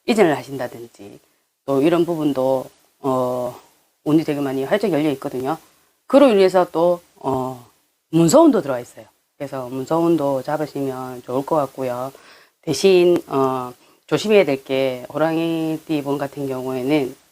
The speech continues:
음, 조심해야 될 게 있어요. 올해 같은 경우에는 다른 건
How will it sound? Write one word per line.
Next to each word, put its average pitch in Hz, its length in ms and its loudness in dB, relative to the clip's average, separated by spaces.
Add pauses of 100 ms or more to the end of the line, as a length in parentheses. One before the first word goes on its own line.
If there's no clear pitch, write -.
음, 123 360 -6 (120)
조심해야 170 340 2
될 131 160 -6
게 120 220 -10 (600)
있어요. 127 280 -6 (560)
올해 180 220 4
같은 143 280 0
경우에는 127 640 -4
다른 294 300 6
건 233 180 2